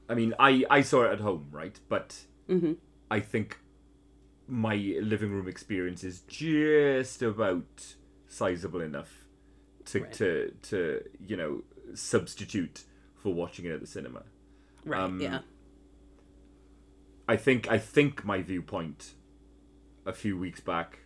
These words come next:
Speaker 1: or a few months back was, if you have to watch it on a fucking screen the size of, of a,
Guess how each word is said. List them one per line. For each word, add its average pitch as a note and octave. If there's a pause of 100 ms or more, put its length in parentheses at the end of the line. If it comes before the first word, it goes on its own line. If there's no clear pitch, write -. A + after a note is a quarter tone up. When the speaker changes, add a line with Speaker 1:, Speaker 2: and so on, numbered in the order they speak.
Speaker 1:
or F#2
a F2
few F2+
months E2+
back D#2+
was, D#2+ (220)
if G2+
you F#2
have F#2+
to G#2
watch F2
it F#2+
on D#2
a F2+
fucking F2
screen F2
the E2+
size E2+
of, E2
of F2+
a, E2+